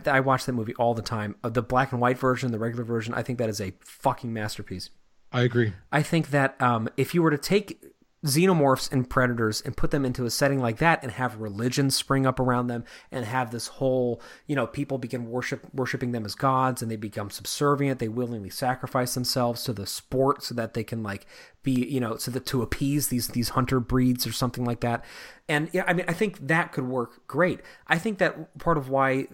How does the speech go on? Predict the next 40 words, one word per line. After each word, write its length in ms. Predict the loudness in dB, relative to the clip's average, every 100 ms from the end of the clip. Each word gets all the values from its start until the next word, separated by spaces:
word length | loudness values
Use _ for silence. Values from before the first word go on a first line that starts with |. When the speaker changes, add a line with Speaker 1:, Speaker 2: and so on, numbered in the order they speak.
| -14 -8
Speaker 1:
Fury 300 | 0 2 2
Road 280 | 4 2 2
works 240 | -4 -4
so 100 | -4
well 300 | -2 0 -2
is 140 | -4 -6
because 480 | -6 -4 -4 -4 -4
it 140 | -2
is, 320 | 0 0 0
uh, 240 | 0 -2 -4 -2
it 120 | -2
is, 200 | -2 -4
it 100 | -4
is 120 | -2 -2
a, 40 | -4
it's 100 | -2
such 180 | 0 2
an 60 | 0
unsettling 500 | 0 2 2 2 0
experience 420 | -2 0 0 -2
because 380 | -2 0 0 -4 -14 -10 2
although 300 | 4 4 2
it's 80 | 2
so 120 | 0
extreme 580 | 0 -2 2 4 4 2
and 80 |
it's 100 | -2
so 100 | -4
crazy, 560 | -4 0 2 2 0 -2
it 260 | -4 -6 -20
feels 380 | -2 2 2
real 380 | -2 -2 2 2
to 180 | 0 -6
us. 160 | -6 -6
It 80 |
feels 320 | -6 0 2 4
like 80 | 4
it's 180 | 6
Speaker 2:
Mm-hmm. 120 | 4 4
Speaker 1:
actually, 520 | 0 -2 0 0